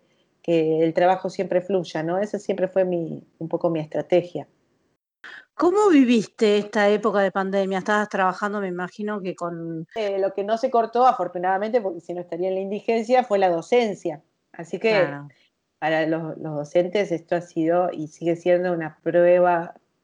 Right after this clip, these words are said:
Speaker 1: de fuego, porque es adaptarse todo el tiempo, y yo no soy una persona que tiene una, un manejo de la tecnología muy avesado, así que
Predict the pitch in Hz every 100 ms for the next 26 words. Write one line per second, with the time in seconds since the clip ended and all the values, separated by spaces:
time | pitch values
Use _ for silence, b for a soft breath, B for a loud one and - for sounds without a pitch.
0 | _ b b b b _ - 160 - 196
1 | 196 190 180 196 214 214 156 - 151 160
2 | 131 110 87 - 175 170 - 170 165 -
3 | - 208 214 214 214 208 190 180 185 196
4 | 208 214 247 247 214 165 180 196 185 -
5 | 214 196 175 170 185 190 180 170 180 170
6 | 170 170 160 151 - 180 180 175 185 190
7 | 175 170 165 160 156 - 185 175 160 156
8 | 170 175 170 170 - 202 208 220 185 -
9 | 170 170 151